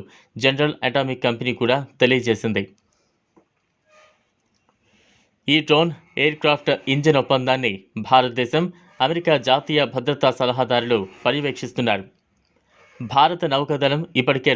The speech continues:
రెండు సీ గార్డియన్ డ్రోన్లను ఉపయోగిస్తోంది. భారత్, అమెరికా ఈ ప్రతిపాదిత ఒప్పందంలో ధరతో సహా వివిధ అంశాలను పరిశీలిస్తున్నాయని మునుపటి నివేదికలు తెలిపాయి. అయితే సిక్కు వేర్పాటువాది గురు సింగ్ పన్నుని చంపడానికి భారత్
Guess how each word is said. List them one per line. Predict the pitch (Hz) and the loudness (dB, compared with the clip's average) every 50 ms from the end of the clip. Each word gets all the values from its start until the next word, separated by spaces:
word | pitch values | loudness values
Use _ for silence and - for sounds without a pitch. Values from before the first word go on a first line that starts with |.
| 107 120 | 0 0
రెండు | 135 151 156 165 | -2 0 0 -2
సీ | 156 - - 147 160 151 123 139 | -4 -2 0 0 0 2 2 2
గార్డియన్ | 131 127 123 135 135 127 120 123 | 2 2 2 -2 -4 -4 0 0
డ్రోన్లను | 120 120 117 123 120 131 151 156 - 120 | 0 0 2 -2 -2 -2 -6 -6 -6 -6
ఉపయోగిస్తోంది. | 117 - 135 117 117 113 - - 120 117 117 143 160 170 170 - - _ _ - 120 117 | -2 0 0 0 0 0 0 0 0 0 0 -2 -2 -2 -6 -10 -20 _ _ -10 -4 0
భారత్, | 139 151 156 156 - 151 135 | 0 0 0 0 -4 -4 -4
అమెరికా | 139 135 135 156 131 104 101 - _ _ - | -4 -4 -2 -2 -2 -2 -2 -6 _ _ 2
ఈ | 131 156 170 - | 2 2 2 0
ప్రతిపాదిత | 139 127 127 151 147 160 151 147 139 143 | -2 -4 -2 -2 -2 -2 -2 -2 -2 0
ఒప్పందంలో | 147 127 113 - 135 127 123 123 113 117 139 156 160 - - - _ _ 120 110 123 | 0 0 0 0 -4 -2 -2 -2 0 2 0 0 0 -2 -8 -20 _ _ -10 -6 -4
ధరతో | 143 151 165 160 175 156 | -2 -2 0 0 0 0
సహా | 151 - - 131 135 160 160 143 | 2 2 0 0 0 -2 -2 -2
వివిధ | 131 127 123 135 | -6 -4 -2 -2
అంశాలను | 120 117 120 - - 131 127 127 123 - 131 | -2 -2 -2 -2 -2 0 0 0 -2 -2 -2
పరిశీలిస్తున్నాయని | 123 123 - 147 131 123 - - 120 120 117 117 139 170 175 175 - _ _ _ - | -4 -2 -6 -8 -8 -6 -6 -4 -2 0 0 0 0 -2 -6 -8 -14 _ _ _ -2
మునుపటి | 139 165 185 185 190 165 170 | 0 0 0 0 -2 -2 -2
నివేదికలు | 139 131 127 135 131 127 - 143 123 113 - | -2 0 0 0 -2 -2 -4 -6 -6 -4 -6
తెలిపాయి. | 113 117 - 110 101 95 95 - _ _ _ _ _ - | -6 -2 -2 0 -2 -2 -4 -10 _ _ _ _ _ -4
అయితే | 127 143 139 - 156 165 160 165 _ _ | -4 -2 0 -2 -2 -2 -2 -6 _ _
సిక్కు | - 156 151 - 170 139 | -2 -2 2 2 2 4
వేర్పాటువాది | 135 135 139 - 147 139 131 135 123 127 127 127 120 101 95 - _ _ _ _ - 147 | 4 2 2 0 -2 -2 0 0 0 0 0 0 -2 -4 -4 -10 _ _ _ _ 0 2
గురు | 160 175 170 170 156 156 - 160 147 143 139 139 - | 2 4 2 0 -2 -2 -2 -2 -2 -2 -4 -6 -4
సింగ్ | - 139 131 120 - | -4 -4 -4 -2 -4
పన్నుని | 127 123 127 131 131 131 127 - 127 | -4 -2 -2 -4 -6 -6 -4 -4 -6
చంపడానికి | 123 123 143 139 131 131 127 - 185 180 120 - | -4 -2 0 0 0 -2 -2 -2 -2 -2 -2 0
భారత్ | - 127 131 131 - - | 2 2 2 2 0 -4